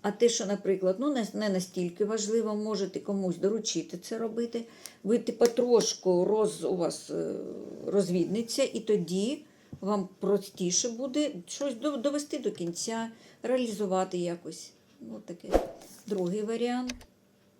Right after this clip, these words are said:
Ой, ви знаєте, якщо це взагалі карта дуже, м, ну, позитивна, але якщо в контексті, що заважає, ви зараз занадто багато занурились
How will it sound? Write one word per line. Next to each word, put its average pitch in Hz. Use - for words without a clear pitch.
Ой, 180
ви 180
знаєте, 220
якщо 196
це -
взагалі 254
карта 240
дуже, 220
м, 202
ну, 226
позитивна, 208
але 254
якщо 240
в 294
контексті, 240
що 226
заважає, 240
ви 240
зараз 254
занадто 240
багато 202
занурились 214